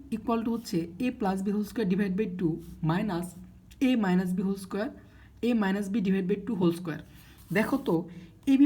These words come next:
মানে কি মিন করতেছে? দুইটা, এইটার বর্গ এবং এইটার বর্গ মাঝখানে বিয়োগ, তাহলে দুইটা জিনিসকে বর্গ করে বিয়োগফল রূপে প্রকাশ করতেছে না? এই দুইটাকেও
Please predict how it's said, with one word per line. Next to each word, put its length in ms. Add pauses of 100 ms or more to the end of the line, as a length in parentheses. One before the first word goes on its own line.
মানে 120 (100)
কি 140
মিন 180
করতেছে? 380 (760)
দুইটা, 420 (680)
এইটার 240 (140)
বর্গ 240 (320)
এবং 120 (180)
এইটার 280 (100)
বর্গ 180 (140)
মাঝখানে 440
বিয়োগ, 200 (300)
তাহলে 260
দুইটা 280
জিনিসকে 280 (100)
বর্গ 160 (140)
করে 120 (200)
বিয়োগফল 420
রূপে 200
প্রকাশ 220
করতেছে 340
না? 40 (1080)
এই 80 (120)
দুইটাকেও 440